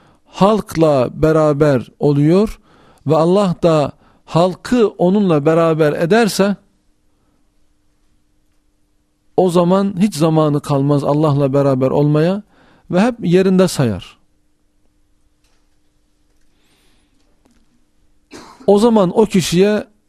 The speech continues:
bu bir iyilik olmuş olmaz. Ama o kişi o makamı geçer de Allah'la beraber olur, Allah'a müşahede eder, marifetullah'a ulaşırsa artık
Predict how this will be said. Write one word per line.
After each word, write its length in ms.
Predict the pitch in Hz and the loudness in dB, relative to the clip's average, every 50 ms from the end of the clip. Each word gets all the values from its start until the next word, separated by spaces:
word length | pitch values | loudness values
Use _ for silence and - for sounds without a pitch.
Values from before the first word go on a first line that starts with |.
| _ _ | _ _
bu 340 | - 160 160 156 190 214 185 | -10 -8 -6 -2 -2 0 0
bir 120 | 190 202 185 | 0 0 0
iyilik 360 | 175 160 165 175 214 185 175 | 0 0 0 0 0 0 0
olmuş 340 | 160 151 156 185 196 - 170 | 0 0 0 -2 -2 -2 -2
olmaz. 540 | 151 143 143 123 98 95 - - - - _ _ _ _ _ _ _ _ _ _ _ _ _ _ _ _ _ _ | 0 0 0 -2 -4 -4 -8 -14 -20 -20 _ _ _ _ _ _ _ _ _ _ _ _ _ _ _ _ _ _
Ama 220 | - 180 196 185 - | -2 0 0 2 2
o 100 | 202 233 | 0 0
kişi 520 | 226 - 226 190 143 - 147 123 120 120 - _ _ _ _ _ - | 0 0 -2 -4 -2 -4 -4 -6 -6 -6 -10 _ _ _ _ _ -4
o 80 | - 220 | -2 0
makamı 440 | 208 190 175 - 175 165 160 160 | 0 0 0 0 -2 0 0 0
geçer 440 | 156 135 147 139 - 180 180 170 131 | 0 0 0 0 0 0 -2 0 -2
de 180 | 123 110 90 - - | -2 -4 -4 -6 -4
Allah'la 720 | - 147 151 160 190 226 202 175 165 151 131 123 120 123 127 | -4 -2 0 0 0 0 0 0 0 0 0 0 -2 -2 -2
beraber 440 | 139 147 147 143 139 135 131 123 117 | 0 0 0 0 0 0 0 -2 -2
olur, 380 | - - 143 143 139 117 113 - | -2 -2 -2 0 0 -2 -2 -4
Allah'a 360 | - 139 147 160 160 175 190 | -4 -2 -2 0 0 0 0
müşahede 540 | 180 156 143 - 156 127 120 123 120 127 117 | 0 -2 -2 -2 -2 -2 -2 -2 -2 -2 -2
eder, 240 | 123 127 123 117 | -2 -2 -2 -2
marifetullah'a 760 | 123 127 135 143 156 143 156 151 147 - 160 156 165 151 180 | -2 0 0 0 0 0 -2 -2 -2 -4 -2 0 2 2 2
ulaşırsa 720 | 202 175 147 127 120 113 - 120 104 - - 127 135 156 - _ _ _ _ _ _ _ _ _ _ _ _ _ _ _ - - - _ _ | 2 0 0 -2 -2 -2 -4 -8 -10 -8 -8 -6 -6 -8 -8 _ _ _ _ _ _ _ _ _ _ _ _ _ _ _ -20 -20 -20 _ _
artık 420 | - 196 233 220 - - 156 123 | -2 0 0 -2 -2 -4 -4 -4